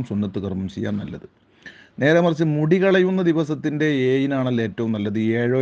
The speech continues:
ഏഴിൻ്റെ ഗുണിതങ്ങളോ ആണ് അവിടെ. അവിടെ പ്രസവിച്ച പകൽ കൂട്ടും. അപ്പോൾ വ്യാഴാഴ്ച പകലിലാണ് പ്രസവം എങ്കിൽ വെൾ-, ആ വ്യാഴം ഒന്നായി കൂട്ടിയിട്ട്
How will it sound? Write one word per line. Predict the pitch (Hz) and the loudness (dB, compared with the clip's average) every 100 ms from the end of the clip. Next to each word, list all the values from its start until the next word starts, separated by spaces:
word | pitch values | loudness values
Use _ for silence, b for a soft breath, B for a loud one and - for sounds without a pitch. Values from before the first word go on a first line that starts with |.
| 120 | 2
ഏഴിൻ്റെ | 113 120 120 | 2 0 0
ഗുണിതങ്ങളോ | 104 117 123 135 135 139 127 | 0 0 0 0 0 0 0
ആണ് | 110 | -2
അവിടെ. | 87 76 _ _ _ _ b b b b - | -6 -10 _ _ _ _ b b b b -4
അവിടെ | 156 160 185 | 2 4 4
പ്രസവിച്ച | 190 151 139 143 123 143 | 2 -2 0 -2 0 -2
പകൽ | 120 110 113 | 0 0 -2
കൂട്ടും. | 98 107 - - | -4 -10 -10 -14
അപ്പോൾ | - 123 | -10 -2
വ്യാഴാഴ്ച | 127 120 131 139 156 127 | 0 2 2 2 0 -2
പകലിലാണ് | 123 120 127 147 127 120 123 | 0 2 2 2 2 0 -2
പ്രസവം | 107 104 107 120 104 | -4 -6 -4 -2 -2
എങ്കിൽ | 90 85 - _ _ _ _ _ _ _ _ | -4 -8 -10 _ _ _ _ _ _ _ _
വെൾ-, | 110 117 117 - 92 120 | -2 2 2 -2 -6 -2
ആ | 113 | 0
വ്യാഴം | 117 113 117 127 117 | 0 0 2 2 0
ഒന്നായി | 110 113 110 | 0 0 0
കൂട്ടിയിട്ട് | 101 90 104 139 | -2 -4 -4 -4